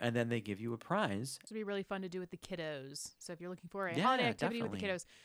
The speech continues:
Speaker 2: Uh, speaking of trees, so the main tree of Disney Springs is, um, it's in the town center area. So this is just another great photo op for you to go.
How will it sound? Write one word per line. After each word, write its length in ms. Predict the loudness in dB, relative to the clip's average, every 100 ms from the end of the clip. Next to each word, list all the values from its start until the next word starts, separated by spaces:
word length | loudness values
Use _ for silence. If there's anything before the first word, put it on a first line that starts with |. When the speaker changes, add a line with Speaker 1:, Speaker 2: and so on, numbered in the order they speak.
| -6
Speaker 2:
Uh, 100 | -2
speaking 340 | -2 -4 -4 -4
of 60 | -4
trees, 500 | -2 0 0 -2 -4
so 220 | -2 0 0
the 260 | -2 -2
main 380 | -2 0 0 -2
tree 280 | -2 0 0
of 80 | -2
Disney 260 | -4 -6
Springs 540 | -8 -6 -6 -4 -8 -4
is, 500 | -2 0 0 -2 -4 _ _ _ -4
um, 540 | 0 2 2 0 -2 -4
it's 260 | -4 -4 -8 _ -2
in 220 | 0 0
the 80 | -2
town 360 | 0 0 0
center 400 | -2 -4 -4 -4
area. 400 | -4 -6 -4 -6 -4
So 200 | -2 -2
this 240 | -2 -4
is 120 | -6
just 280 | -4 -4 -4
another 580 | -4 0 0 2 0 -2
great 240 | -4 -6 -4
photo 300 | 0 2 4
op 240 | 4 4
for 100 | -2
you 200 | -2 -4
to 120 | -6
go. 500 | -4 0 0 2 0